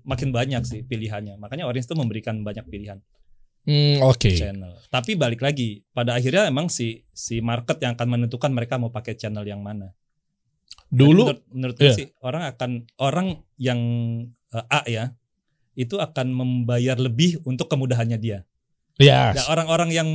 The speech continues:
Speaker 1: agak-agak hitung-hitungan dia akan tidak mau membayar lebih,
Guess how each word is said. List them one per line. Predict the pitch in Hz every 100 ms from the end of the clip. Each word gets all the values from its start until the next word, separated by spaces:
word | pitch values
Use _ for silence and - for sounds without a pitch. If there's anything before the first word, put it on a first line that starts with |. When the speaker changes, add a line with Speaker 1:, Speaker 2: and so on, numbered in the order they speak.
| 156 156
Speaker 1:
agak-agak | 143 135 147 143 143
hitung-hitungan | 156 156 180 233
dia | 226 185
akan | - 196 190 - _ - - _ _ _ _ _ -
tidak | 151 165 170
mau | 175 202
membayar | 175 170
lebih, | 156 147 170 233 -